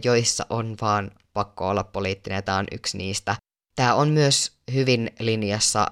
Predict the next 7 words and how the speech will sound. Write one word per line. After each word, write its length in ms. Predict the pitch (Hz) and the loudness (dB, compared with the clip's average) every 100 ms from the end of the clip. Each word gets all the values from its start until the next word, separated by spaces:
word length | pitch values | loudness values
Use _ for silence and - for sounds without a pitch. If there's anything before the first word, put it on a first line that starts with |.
| 107 | 0
viime 340 | 117 107 101 | -2 0 -2
vuoden 400 | 98 95 92 95 | -2 -2 0 -2
päätöksen 540 | 98 98 95 104 - - | 0 2 2 -4 -8 -6
kanssa 260 | 92 - | -4 -2
siitä, 280 | 107 95 90 | -4 -6 -8
miten 500 | 98 98 90 92 87 _ - | -8 -6 -6 -6 -10 _ -2
Valko-Venäjä 760 | 104 101 107 98 113 123 131 139 | 2 4 2 -2 0 2 2 0